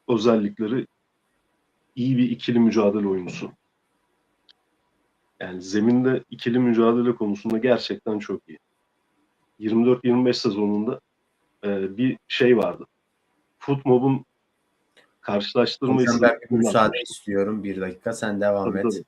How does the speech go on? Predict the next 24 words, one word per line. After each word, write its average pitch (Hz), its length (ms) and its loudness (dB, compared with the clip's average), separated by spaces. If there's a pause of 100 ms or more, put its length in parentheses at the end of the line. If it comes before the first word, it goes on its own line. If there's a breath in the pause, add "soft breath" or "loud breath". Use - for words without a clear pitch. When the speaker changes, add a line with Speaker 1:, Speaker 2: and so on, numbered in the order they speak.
Speaker 1:
tabii, 104 180 -6
tabii. 78 220 -10 (2250)
O 107 100 -6
Footmob 135 480 -2
karşılaştırma 127 760 0
verisini 123 420 -2
getirebilir 127 460 -6
misin? - 300 -12
Evet, - 180 -18
biraz 127 280 2
da 120 120 -2
büyütelim, 104 440 -6
herkes 90 380 -10
görsün. - 360 -18 (1500)
İyice, 92 480 -8
hah, 107 120 -12 (420)
iyice 95 320 -10
büyütelim. 92 420 -10
Şimdi 143 280 -4 (520)
on 165 140 2
sekiz 131 320 -4
yaşında 92 280 -6
arkadaşlar - 500 -12
burada. - 280 -20